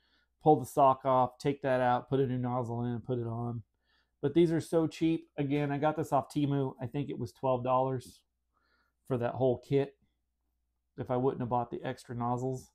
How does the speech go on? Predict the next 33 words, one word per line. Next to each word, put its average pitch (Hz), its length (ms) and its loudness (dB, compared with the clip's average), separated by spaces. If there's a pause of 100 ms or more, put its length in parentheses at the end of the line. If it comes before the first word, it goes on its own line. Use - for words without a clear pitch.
(680)
I 131 80 2
may 135 220 0
just 123 220 -4
buy 131 360 -2 (1040)
two 131 180 -2
or 127 60 0
three 139 180 -4
more 131 300 -2
of 127 120 -2
these. 143 440 0 (1160)
And 135 160 0
that 135 160 0
way 135 140 2
I 131 80 4
have 131 320 4
a 120 60 -4
point 131 360 -2
four, 123 460 2 (100)
a - 40 -16
point 127 360 -4
two, 127 520 -2 (580)
maybe 113 200 -8
even 117 220 -6
try 113 240 -4
out 113 120 -2
a - 20 -8
point 113 340 -10
six. - 520 -10 (680)
But 131 340 2 (480)
this 135 160 -4
is 160 80 -2
back 156 280 0
together 160 500 -2